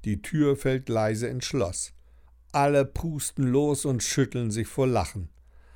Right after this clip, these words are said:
Als der Lärm sich legt, deutet Lilly auf Leon und fragt Frau Grach:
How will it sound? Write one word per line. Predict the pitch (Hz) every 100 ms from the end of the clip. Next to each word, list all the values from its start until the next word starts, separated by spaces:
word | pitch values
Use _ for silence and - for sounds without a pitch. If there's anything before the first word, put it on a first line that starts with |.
| - - -
Als | 151 -
der | 156
Lärm | 160 180 185 160
sich | 147 131
legt, | 160 185 180 - -
deutet | 143 151 135
Lilly | 113 131 139 123
auf | 104 101
Leon | 110 120 135 139 - - - - -
und | 101
fragt | - 117 120
Frau | - 110 101
Grach: | 87 110 123 -